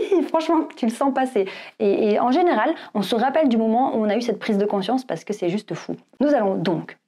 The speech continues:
parler aujourd'hui des injonctions. Qu'est-ce qu'une injonction ?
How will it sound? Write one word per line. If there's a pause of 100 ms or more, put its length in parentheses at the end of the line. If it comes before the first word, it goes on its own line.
(180)
parler
aujourd'hui (400)
des (140)
injonctions. (600)
Qu'est-ce
qu'une
injonction ?